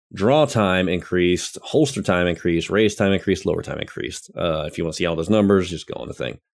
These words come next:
Um, the Mastiff, uh, looks like it had a bit of a buff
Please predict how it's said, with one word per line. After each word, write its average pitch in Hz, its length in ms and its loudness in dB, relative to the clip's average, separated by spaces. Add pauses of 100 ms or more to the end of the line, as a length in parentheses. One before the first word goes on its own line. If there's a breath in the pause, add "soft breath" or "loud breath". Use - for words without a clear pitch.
(640)
Um, 90 680 4 (360)
the 98 100 0
Mastiff, 113 760 2 (460)
uh, 85 240 0
looks 90 240 0
like 90 160 0
it - 100 -2
had 90 200 0
a 87 40 -2
bit - 340 -2
of 95 200 0
a 92 240 2
buff 98 520 0